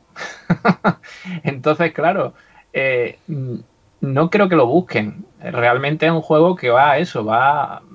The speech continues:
ya te digo, tiene hasta más profundidad desde mi punto de vista.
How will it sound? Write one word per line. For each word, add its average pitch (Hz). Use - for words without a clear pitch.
ya 123
te 170
digo, 160
tiene 135
hasta 160
más 139
profundidad 131
desde 117
mi 110
punto 123
de 127
vista. -